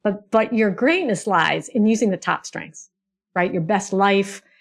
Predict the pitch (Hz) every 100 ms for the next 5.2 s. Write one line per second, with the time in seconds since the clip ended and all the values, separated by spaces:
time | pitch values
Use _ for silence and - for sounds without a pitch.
0 | _ - 185 175 170 165 214 214 - 208
1 | 196 190 175 151 156 220 220 - 220 214
2 | 208 _ _ - 180 165 160 220 190 175
3 | 165 165 196 180 185 190 202 156 - 180
4 | 175 180 214 214 202 202 214 214 220 226
5 | 247